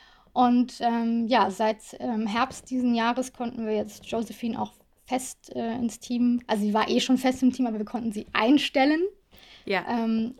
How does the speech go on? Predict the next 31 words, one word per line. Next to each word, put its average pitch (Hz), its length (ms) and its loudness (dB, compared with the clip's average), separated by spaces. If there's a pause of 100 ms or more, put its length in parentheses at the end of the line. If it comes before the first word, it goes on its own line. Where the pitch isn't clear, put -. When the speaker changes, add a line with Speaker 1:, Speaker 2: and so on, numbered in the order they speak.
(100)
Speaker 1:
und 240 280 0
jetzt 233 220 -2
haben 240 200 4
wir 233 100 2
noch 226 200 0
Peggy 262 300 2
dazu 262 280 0
bekommen, 269 420 2
was 233 140 -2
auch - 140 -4
unglaublich 240 640 0
toll 247 220 4
ist. 285 260 0
Und 233 220 -2
sie 233 100 -6
macht 220 240 -4
jetzt - 160 -6
ein 233 80 -2
dreimonatiges, 226 880 -2
ähm, 208 360 0
Praktikum - 520 -2
gerade 285 240 2
bei 262 100 0
uns. 277 260 2 (560)
Und 247 280 2
wir 240 160 2
hoffen, 247 400 2
hoffen 247 320 0
sehr, 240 280 4
dass 220 220 -6
wir 220 340 -2